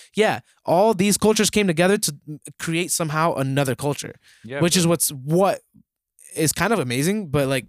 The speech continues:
Speaker 1: people don't appreciate and don't say it is
Speaker 2: Nah,
Speaker 1: that.
Speaker 2: 'cause people hate America today.
Speaker 1: It's,
Speaker 2: So.
Speaker 1: but it's, it's people from here <laughs> that will say this.
Speaker 2: You know, isn't that very funny, bro? Like, I find that hilarious how, like, where I so g-, go somewhere,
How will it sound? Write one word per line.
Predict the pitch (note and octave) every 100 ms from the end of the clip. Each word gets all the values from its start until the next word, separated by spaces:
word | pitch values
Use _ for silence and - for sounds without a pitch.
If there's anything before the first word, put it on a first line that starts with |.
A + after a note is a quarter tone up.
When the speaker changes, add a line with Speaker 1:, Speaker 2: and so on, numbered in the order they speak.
| _
Speaker 1:
people | D3+ D3
don't | C3 C3
appreciate | A2+ B2 C3 C#3+ D3+
and | C3
don't | B2 B2
say | - A#2+ B2
it | A2+
is | A#2 B2
Speaker 2:
Nah, |
Speaker 1:
that. | C3 A2 C#3+
Speaker 2:
'cause | -
people | D3 - E3
hate | C#3 A2
America | G2+ F#2+ F2+ F2+ F2+
today. | - F2 F2 E2+ E2+ - - _ -
Speaker 1:
It's, | E3
Speaker 2:
So. | G3 F3+
Speaker 1:
but | F3+
it's, | B3 -
it's | G#3+ -
people | - C4 - B3+
from | - D#3 G3+ F#3+
here | - - - D#4+ F3 - - A#3+
<laughs> | - - B3+ -
that | G3 E3
will | D3
say | G3+ C#4+
this. | G#3+
Speaker 2:
You |
know, | A3+ A3
isn't | G#3+ A#3
that | B3+ A3+
very | D#3+ F#3+ G3
funny, | - C#3 D#3 E3
bro? | F3 F3+ D#3+
Like, | C#3
I | C#3
find | E3+ A3 G#3
that | E3+ C3+
hilarious | - B2+ A#2+ A#2+ B2+ A2+ G#2+ A2+
how, | A2 G#2 - _ _ _ _ _ _ _ _ -
like, | C3
where | A#2+ D#3+ F3+
I | F#3+ F#3+
so | - F3
g-, | D3 - B2+
go | C3 F#3
somewhere, | B2+ F#2